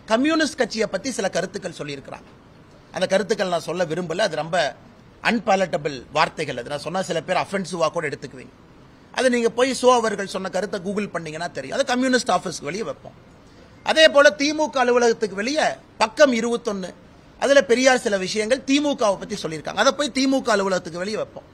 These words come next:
பெரியார் அவர்கள் காங்கிரஸ் என்பது இந்தியாவிலே ஒழிக்கப்பட வேண்டிய கட்சின்னு சொல்லியிருக்காங்க, அதை கொண்டு போய் காங்கிரஸ் ஆபீஸ்க்கு வெளியே வைப்போம். அதை அவங்க ஒத்துக்குவாங்க. So, இன்னைக்கு இந்த கட்சிகள் வந்து சொல்லக்கூடிய நிலைப்பாடுகள், "இல்ல, இல்ல,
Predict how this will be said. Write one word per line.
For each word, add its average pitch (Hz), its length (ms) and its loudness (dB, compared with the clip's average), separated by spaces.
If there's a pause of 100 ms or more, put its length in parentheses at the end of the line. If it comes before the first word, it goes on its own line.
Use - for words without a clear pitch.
(840)
பெரியார் 294 360 6
அவர்கள் 254 360 2
காங்கிரஸ் 262 460 0
என்பது 226 400 -4
இந்தியாவிலே 233 500 2
ஒழிக்கப்பட 233 600 0
வேண்டிய 190 280 -4
கட்சின்னு 196 340 -6
சொல்லியிருக்காங்க, 143 400 -10 (300)
அதை 330 220 6
கொண்டு 294 220 2
போய் 294 100 2
காங்கிரஸ் 240 440 2
ஆபீஸ்க்கு 185 340 -4
வெளியே 165 180 -10
வைப்போம். - 280 -14 (480)
அதை 339 180 0
அவங்க 247 160 2
ஒத்துக்குவாங்க. 170 400 -6 (680)
So, 214 140 -4
இன்னைக்கு 214 240 0
இந்த 185 120 -4
கட்சிகள் 294 540 2
வந்து 247 220 -2
சொல்லக்கூடிய 233 640 -2
நிலைப்பாடுகள், 202 680 0
"இல்ல, 247 220 -2
இல்ல, 214 320 -2